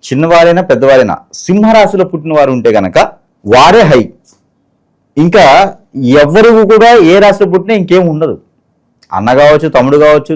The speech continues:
చెల్లి కావచ్చు, అక్క కావచ్చు, తండ్రి కావచ్చు, తల్లి కావచ్చు, వచ్చిన భార్య కావచ్చు, భర్త కావచ్చు, వారు కనుక సింహరాశిలో పుట్టారా ఇంకెవరికి ఏముండదు. ఇక అంతా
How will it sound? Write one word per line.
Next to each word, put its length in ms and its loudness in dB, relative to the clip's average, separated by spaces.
చెల్లి 260 -2
కావచ్చు, 360 0
అక్క 200 -4
కావచ్చు, 400 2
తండ్రి 320 -2
కావచ్చు, 380 0
తల్లి 260 -2
కావచ్చు, 440 0
వచ్చిన 260 -6
భార్య 300 2
కావచ్చు, 360 2
భర్త 220 0
కావచ్చు, 340 0
వారు 400 4
కనుక 160 0
సింహరాశిలో 540 0
పుట్టారా 440 2
ఇంకెవరికి 600 0
ఏముండదు. 360 -2
ఇక 120 -10
అంతా 340 -4